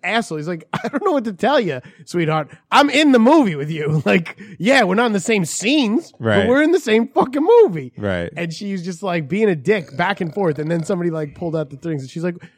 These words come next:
Speaker 1: "Well, whatever. You, you're this fucking guy in my movie that I didn't even know you were in my movie."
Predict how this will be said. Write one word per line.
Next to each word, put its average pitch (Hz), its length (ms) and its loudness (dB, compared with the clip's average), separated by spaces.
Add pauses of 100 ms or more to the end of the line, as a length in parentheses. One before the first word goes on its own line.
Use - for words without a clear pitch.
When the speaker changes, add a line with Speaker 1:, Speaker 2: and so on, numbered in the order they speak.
Speaker 1:
"Well, 185 140 0
whatever. 165 420 0 (240)
You, 180 200 -4
you're 180 240 4
this 170 200 0
fucking 170 360 -6
guy 170 180 0
in 147 140 -4
my 139 120 -4
movie 143 300 -4
that 123 140 -8
I 131 100 -4
didn't 139 140 -6
even 135 180 -6
know 131 140 -2
you 135 160 -4
were 131 100 -4
in 123 100 -8
my 123 240 -6
movie." 117 440 -8